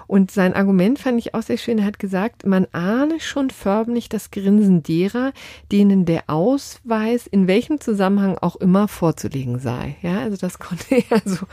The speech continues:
körperlich, ähm, spüren und sah darin eben eine ehrverletzende, herabwürden-, eine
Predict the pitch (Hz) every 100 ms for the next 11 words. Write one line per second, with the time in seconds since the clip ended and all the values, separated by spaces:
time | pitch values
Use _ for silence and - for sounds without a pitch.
0 | - - - - - 196 196 214 196 185
1 | 175 - 190 170 170 - 180 - - 202
2 | 233 302 208 202 202 202 185 175 214 202
3 | 196 196 190 185 185 - 202 220 196 190
4 | - 185 165 160 165 - - - 80 185
5 | 180 185 190 190 - - - _ - -
6 | - _ _ 185 180